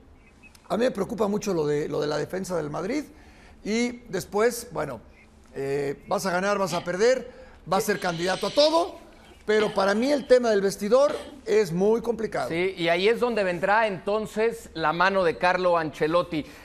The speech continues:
Speaker 2: Arranquemos con el tema de, de Mbappé, Ricky. Yo coincido contigo, creo que no hay una buena relación entre Vinicius y Mbappé, o al menos si no hay una,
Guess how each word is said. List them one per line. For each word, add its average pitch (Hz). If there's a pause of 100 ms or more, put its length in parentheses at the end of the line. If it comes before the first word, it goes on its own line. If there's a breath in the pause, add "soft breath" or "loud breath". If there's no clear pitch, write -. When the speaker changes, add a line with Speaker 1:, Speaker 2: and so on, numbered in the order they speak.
(100)
Speaker 2:
Arranquemos 226
con 226
el 202
tema 277
de, 226
de 196
Mbappé, 196
Ricky. 254
Yo 294
coincido 269
contigo, 226
creo 247
que 240
no 220
hay 240
una 233
buena 226
relación 202
entre 175
Vinicius 190
y 175
Mbappé, 214
o 226
al 220
menos 330
si 233
no 233
hay 285
una, 226